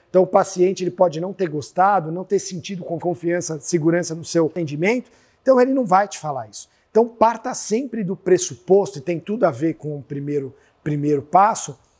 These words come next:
que a culpa é sua, tem alguma coisa que você poderia fazer de diferente. Mais uma vez, e eu acho que é importante salientar isso, entenda que quando a gente fala de tratamentos de alta complexidade,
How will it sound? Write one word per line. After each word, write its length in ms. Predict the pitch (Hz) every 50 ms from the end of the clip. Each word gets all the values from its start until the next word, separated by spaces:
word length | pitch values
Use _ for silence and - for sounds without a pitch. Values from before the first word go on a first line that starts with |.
| _ _ _ _ _
que 200 | - - 202 208
a 100 | 220 240
culpa 420 | 233 - - 233 269 277 - 285 302
é 140 | 302 302 285
sua, 400 | - - 311 349 330 208 196 170
tem 160 | - 190 190
alguma 320 | 202 202 185 208 233 262
coisa 240 | - - 233 226 226
que 80 | - -
você 80 | 254
poderia 420 | 240 - 240 226 220 196 196 202 196
fazer 240 | 208 214 175 190
de 120 | 185 180 165
diferente. 560 | - - 208 226 202 160 135 123 - - _ _ _ _ _ _ -
Mais 360 | 143 151 160 180 196 170 208
uma 180 | 214 220 233
vez, 460 | 208 143 165 170 170 165 170 - - 208
e 60 | 160
eu 100 | 151 151
acho 160 | 151 - -
que 60 | 165
é 20 | 160
importante 440 | 156 - 180 156 - - 165 160
salientar 560 | - - 165 160 165 170 147 - 165 165 156 135
isso, 220 | 127 - - _ _ _ _ _ _ _
entenda 500 | - 214 214 208 - 196 220 233 208 254
que 140 | 226 - 185
quando 240 | 160 - 196 233 247
a 40 | 240
gente 180 | 240 233 -
fala 340 | - - 180 180 175 170 160
de 100 | 135 -
tratamentos 640 | - 165 170 165 - 170 160 156 170 175 165 - -
de 320 | 160 127 131 170 180 165
alta 480 | 151 165 208 240 247 240 226 - 180 160
complexidade, 1000 | - 156 139 - 151 131 - - 139 127 120 143 165 180 175 143 - 123 117